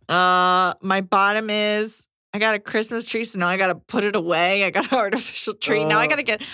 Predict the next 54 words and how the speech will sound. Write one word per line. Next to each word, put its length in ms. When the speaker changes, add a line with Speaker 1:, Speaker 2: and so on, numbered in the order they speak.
Speaker 1:
I 40
just 120
ordered 240
a 80
bag 540
for 340
it 160
so 120
I 100
can 220
put 180
it 180
in 60
a 80
bag 460
and 80
then 120
put 140
it 80
under 260
my 200
house, 600
I 100
guess. 540
But 60
now 80
I 60
gotta 160
take 180
all 100
the 60
ornaments 400
off, 400
put 140
them 140
away. 640
Speaker 2:
Okay. 300
Speaker 1:
<sighs> 400
Speaker 2:
Leave 180
the 80
ornaments 360
on 380
and 120
just 180
sack 280
it 80
up. 180
Listen, 340
wrap 240
it 80
in 40
a 40
plastic 320
bag. 300